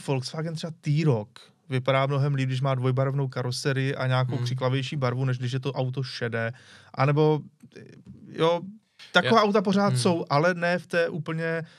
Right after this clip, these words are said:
Speaker 1: málo kde to v té běžné produkci.
Speaker 2: Já musím říct,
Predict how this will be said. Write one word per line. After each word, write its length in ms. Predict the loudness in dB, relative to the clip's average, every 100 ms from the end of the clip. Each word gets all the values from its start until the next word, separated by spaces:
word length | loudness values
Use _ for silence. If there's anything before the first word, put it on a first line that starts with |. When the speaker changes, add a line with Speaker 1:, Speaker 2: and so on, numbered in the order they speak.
| _ _ 0
Speaker 1:
málo 300 | 2 4 0
kde 140 | -4
to 80 | -6
v 60 |
té 120 | -2 0
běžné 360 | 0 0 -2
produkci. 520 | -2 -2 -4 -6 -6
Speaker 2:
Já 120 | -2 -2
musím 340 | -2 -4 -4
říct, 240 | -4 -6